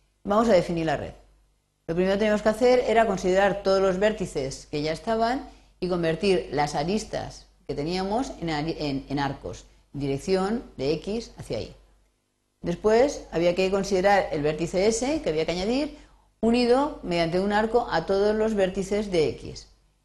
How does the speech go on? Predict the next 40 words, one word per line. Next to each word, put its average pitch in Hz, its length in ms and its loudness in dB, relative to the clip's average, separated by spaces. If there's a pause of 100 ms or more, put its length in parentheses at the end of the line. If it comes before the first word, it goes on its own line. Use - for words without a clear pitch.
(300)
Y 196 240 0
lo 160 100 0
mismo, 220 580 0 (480)
todos 175 180 4
los 170 100 2
vértices 180 340 0
de 185 120 4
Y 247 180 2
tenían 170 240 0
que 170 60 -2
estar 165 200 -2
unidos 175 320 0
a 139 60 -6
un 139 100 -4
nuevo 151 220 -2
vértice 165 420 -4
T 214 480 -2 (840)
mediante 156 420 -4
un 117 140 -8
arco. - 240 -18 (960)
Habíamos 175 360 0
dicho 220 300 2
que 220 80 2
la 208 140 4
capacidad 170 480 2
de 160 60 2
la 147 100 2
red 143 240 0 (140)
de 147 260 0
emparejamiento 202 580 -2
era 208 160 2
poner 185 320 -2
todas 220 220 2
las 233 100 0
capacidades 202 800 -2 (120)
a 147 80 -2
uno. 107 240 -4 (1600)
Para 190 180 6
obtener 196 360 2
un, 196 520 0